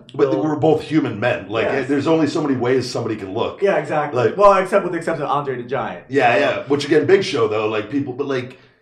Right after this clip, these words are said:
Speaker 1: there's, it, it, it's,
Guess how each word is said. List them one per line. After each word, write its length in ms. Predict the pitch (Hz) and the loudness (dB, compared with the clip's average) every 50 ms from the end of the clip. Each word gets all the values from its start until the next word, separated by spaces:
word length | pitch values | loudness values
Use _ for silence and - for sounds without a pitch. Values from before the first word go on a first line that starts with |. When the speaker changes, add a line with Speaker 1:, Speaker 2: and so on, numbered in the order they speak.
| _ - | _ 2
Speaker 1:
there's, 600 | 117 143 143 135 139 131 113 - - - - - _ _ _ _ _ _ _ _ _ _ _ _ _ _ _ _ _ _ _ _ _ _ _ - | 4 6 6 6 4 2 -2 -8 -10 -14 -16 -20 _ _ _ _ _ _ _ _ _ _ _ _ _ _ _ _ _ _ _ _ _ _ _ -12
it, 140 | 143 131 | -10 -6
it, 360 | 143 139 127 123 127 127 120 120 | -6 -4 -4 -4 -4 -4 -4 -4
it's, 560 | 123 123 123 - - - - - - - | -4 -6 -6 -8 -12 -14 -14 -14 -14 -16